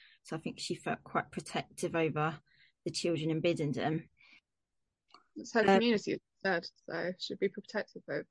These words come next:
Speaker 2: them.
Speaker 1: Yeah, exactly. So tragedy then struck the Peterson family when Bertha's mum, Harriet, suffered an epileptic seizure.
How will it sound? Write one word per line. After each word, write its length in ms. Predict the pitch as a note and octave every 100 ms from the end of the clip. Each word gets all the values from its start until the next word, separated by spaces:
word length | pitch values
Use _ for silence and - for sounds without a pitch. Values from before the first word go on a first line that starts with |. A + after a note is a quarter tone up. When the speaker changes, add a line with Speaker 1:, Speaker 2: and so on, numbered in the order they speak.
| E3
Speaker 2:
them. 220 | E3 F3+
Speaker 1:
Yeah, 300 | A3 G#3+ F#3
exactly. 680 | F3 - F#3 - E3 E3 F3+ - _ - - _ - -
So 480 | - - G#3 G3+ G3+
tragedy 600 | G3+ - B3+ B3 A#3+ A#3
then 460 | G#3+ A3 G#3 G#3 G#3
struck 580 | - - G3+ - - - _ -
the 60 |
Peterson 560 | - G3 - G3 - F#3
family 720 | - G3 F#3+ D#3+ E3+ G#3 A3+ - - - -
when 220 | F#3+ F3+
Bertha's 480 | G3+ G3+ G3+ G3 -
mum, 340 | F#3+ F#3 F#3+ - -
Harriet, 640 | - F3+ F#3 A#3 F#4 - - - - - _ - - - _
suffered 540 | - A3+ A3 - F#3 - F#3+
an 140 | F3+
epileptic 680 | G#3 G#3+ G3+ - - - -
seizure. 720 | - A3+ G3+ F#3 F3 F3 A#3